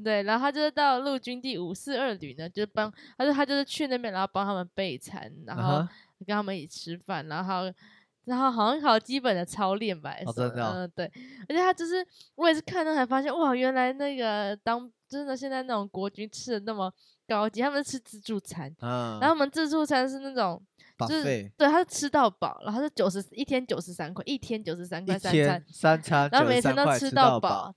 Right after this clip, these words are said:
Speaker 1: 对。然后他就是
Speaker 2: 国家要补助吧，有办法这样子吃吗？
Speaker 1: 对，而且他就是那种，不是只有那种我们常看到那种大锅菜，我们就以为像是学校统餐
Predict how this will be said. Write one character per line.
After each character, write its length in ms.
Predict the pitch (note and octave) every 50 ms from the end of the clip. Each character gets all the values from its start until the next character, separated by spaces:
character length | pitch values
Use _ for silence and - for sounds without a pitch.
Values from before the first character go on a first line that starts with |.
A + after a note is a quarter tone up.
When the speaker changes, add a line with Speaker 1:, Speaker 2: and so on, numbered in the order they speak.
| _ -
Speaker 1:
对。 220 | A3+ G3+ F#3 G3+ - - - - _ _ _
然 140 | G#3 A3+ B3
后 200 | D4 D4+ D4+ - _ - _ _ _
他 80 | - D#4
就 140 | - D#4+ D4+
是 280 | C4+ E4 E4+ E4+ E4 D#4+
Speaker 2:
国 160 | C#3 C#3+ D3
家 120 | - F#3
要 120 | F3+ F3+ F3
补 220 | F3 C#3 A#2 A2
助 240 | - - E3+ C#3+ A#2
吧， 260 | A2 G2+ F2+ F2 F#2
有 80 | G2+ G#2+
办 140 | B2+ C#3+ C3+
法 120 | A2 G#2
这 60 | G2
样 60 | - -
子 60 | A#3
吃 60 | G#3+
吗？ 80 | G3+ G3
Speaker 1:
对， 60 | G3
而 40 | C4
且 60 | D#4+
他 140 | D#4+ E4 F4+
就 140 | F4 F4+ F4
是 120 | F4+ F4+
那 100 | F4+ F4
种， 200 | C4 D4+ C#4+ C#4 - - - - _ _ _ -
不 80 | C4
是 80 | D4+ D#4+
只 100 | - D#4+
有 100 | C4+ A3+ A#3
那 100 | C4 A#3+
种 100 | G#3+ F#3+
我 40 | F3
们 120 | E3 F3+ -
常 200 | G3+ F#3+ F#3 F#3+
看 120 | G#3+ B3
到 80 | A3+ A3+
那 60 | A3
种 80 | F#3+ G3+
大 180 | - G#3 G3+ G3
锅 180 | - F3+ F3+
菜， 140 | F#3+ - G#3
我 60 | G3
们 80 | G3 G#3+
就 100 | C4+ D#4
以 180 | C4+ A3+ G3
为 140 | F#3+ G3 G#3
像 220 | A#3 C4+ B3+ B3+ B3+
是 180 | B3+ B3+ B3
学 220 | A3+ - G#3 F#3+ F#3+
校 180 | - A3+ A3
统 180 | - - F#3 - F#3+
餐 180 | - - D#3+